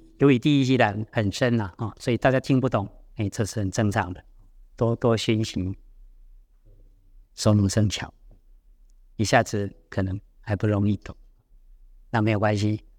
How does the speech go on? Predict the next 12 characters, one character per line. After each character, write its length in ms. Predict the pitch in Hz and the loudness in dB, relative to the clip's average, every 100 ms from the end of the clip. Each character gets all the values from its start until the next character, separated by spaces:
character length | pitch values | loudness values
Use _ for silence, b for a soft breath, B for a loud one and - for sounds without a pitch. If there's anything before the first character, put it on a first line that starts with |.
| - - _ _ - - - - _ - - - _ _ - _ | -20 -20 _ _ -20 -20 -20 -20 _ -20 -20 -20 _ _ -20 _
佛 340 | 127 120 151 | 0 0 2
欲 240 | 202 160 | 2 2
说 720 | 123 - 143 139 139 - _ _ | 0 -2 -2 0 -2 -8 _ _
是 280 | - - 143 | -12 -2 2
义 120 | 139 | 2
故， 340 | - 135 - - | 0 -2 -2 -8
说 360 | - 127 123 | -2 0 0
摩 260 | 127 113 107 | -2 -2 -2
诃 40 | |
波 160 | 98 110 | 0 0
罗 100 | 98 | 0
蜜， 240 | 104 101 | 0 -4